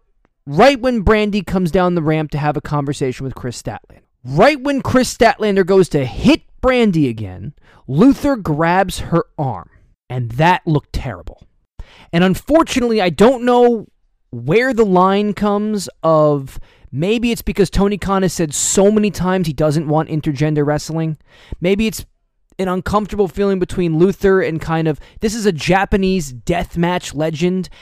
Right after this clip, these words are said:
and you're kind of getting told by Tony Khan, potentially, I don't know, I'm not gonna make anything up, not gonna make assumptions, but we do know historically he doesn't like to have intergender combat. So he kinda grabs her arm in a very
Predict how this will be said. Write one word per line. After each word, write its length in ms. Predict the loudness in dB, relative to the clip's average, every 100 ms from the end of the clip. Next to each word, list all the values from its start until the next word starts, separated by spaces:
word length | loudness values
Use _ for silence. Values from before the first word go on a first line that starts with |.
| -20 -4
and 120 | 0
you're 120 | 0
kind 220 | 2 0 0
of 80 |
getting 260 | 0 0 0
told 420 | 0 2 2 2
by 420 | 2 4 2 -2 -6 _ _
Tony 280 | -2 0 0
Khan, 300 | 0 0 0
potentially, 460 | -2 -2 -4 -6 -10 _
I 140 | 2
don't 160 | 4 2
know, 240 | 0 -2
I'm 160 | 0 2
not 160 | 2 2
gonna 100 | 0
make 300 | 2 0 -2
anything 260 | -6 -4
up, 160 | -4 -2
not 160 | -2
gonna 140 | 0 0
make 180 | 0 -2
assumptions, 480 | -6 -6 -4 -6
but 160 | -2 -2 -2 -12
we 160 | -4 -4
do 260 | -2 -2 0
know 220 | 0 0
historically 600 | 0 -2 0 0 0 -4
he 100 | 2
doesn't 400 | 2 2 0 -2
like 280 | 0 0 0
to 80 | -4
have 280 | 0 0
intergender 840 | -2 -4 -2 -2 -2 0 0 -2 -4 _ _ _ _ _ _
combat. 600 | 2 4 4 0 -6 -16 _ _ _ _ _ _ _ _
So 160 | -6 -2
he 80 | -2
kinda 280 | 0 0 0
grabs 540 | 2 2 4 2 0
her 200 | -4 -2
arm 400 | 0 2 2 0 -2
in 100 | 0
a 120 | 0
very 600 | -2 -4 4 6 6 2